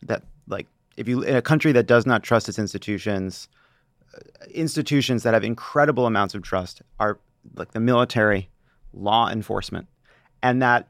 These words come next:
for people that aren't paying attention, the idea of a president being elected after being on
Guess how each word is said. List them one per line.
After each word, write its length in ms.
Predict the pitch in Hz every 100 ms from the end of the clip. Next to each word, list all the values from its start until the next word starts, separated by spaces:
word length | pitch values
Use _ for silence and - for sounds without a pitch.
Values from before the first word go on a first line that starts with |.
| _
for 140 | -
people 260 | 143 175 170
that 80 | 156
aren't 240 | 151 151
paying 180 | 135 127
attention, 520 | 107 117 110 110 98
the 120 | 104 131
idea 440 | 131 98 139 143
of 260 | 143 104 110
a 60 |
president 720 | - - 107 98 90 95 - - _ _ _ _ _ -
being 160 | 131 123
elected 480 | 110 110 - 117
after 320 | 104 - 107 92 _ _ -
being 220 | 123 123
on 240 | 104 107